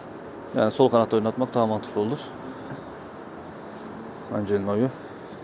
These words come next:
Benkovic'e bakalım.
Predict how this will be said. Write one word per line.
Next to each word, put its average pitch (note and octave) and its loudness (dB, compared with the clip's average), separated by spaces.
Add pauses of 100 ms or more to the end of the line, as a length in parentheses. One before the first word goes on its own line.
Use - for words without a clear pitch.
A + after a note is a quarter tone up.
(1900)
Benkovic'e A2+ 6
bakalım. G#2+ 4